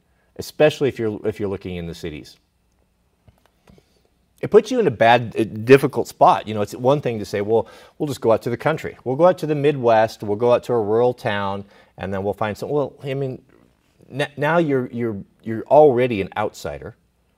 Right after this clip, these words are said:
You know, you're already at a disadvantage there. Um, how are the local guys gonna react to that? You coming there, there and trying to steal all their TradCon women, <laughs> right? And, and really, the ones that are attractive are gonna leave.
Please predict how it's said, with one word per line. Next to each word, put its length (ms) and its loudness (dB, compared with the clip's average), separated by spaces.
You 100 -8
know, 60 -4
you're 200 0
already 440 4
at 80 -2
a 80 -6
disadvantage 720 -8
there. 320 -10
Um, 540 -4
how 280 0
are 80 0
the 80 -2
local 380 -2
guys 320 -2
gonna 240 -10
react 380 -6
to 80 -8
that? 240 -6
You 200 -10
coming 300 -8
there, 200 -6
there 140 -8
and 80 -12
trying 260 -8
to 60 -20
steal 300 -10
all 100 -8
their 120 -12
TradCon 520 -10
women, 260 -10
<laughs> 160 -6
right? 420 -2
And, 200 2
and 200 0
really, 340 6
the 80 -2
ones 220 4
that 100 4
are 100 4
attractive 480 6
are 80 6
gonna 200 4
leave. 460 -4